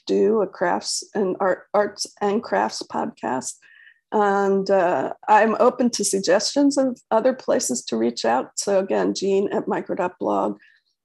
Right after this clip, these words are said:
um, would be a good place to send those. Um, <clears throat> but, you know, if, if I didn't think we could, could achieve a better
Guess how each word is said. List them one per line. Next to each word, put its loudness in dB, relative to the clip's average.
um, 0
would 0
be 2
a 0
good 0
place -2
to -6
send -2
those. -6
Um, 4
<clears throat> 2
but, 6
you 6
know, 8
if, 2
if 8
I 12
didn't 10
think 6
we 4
could, -2
could 6
achieve 2
a 6
better 4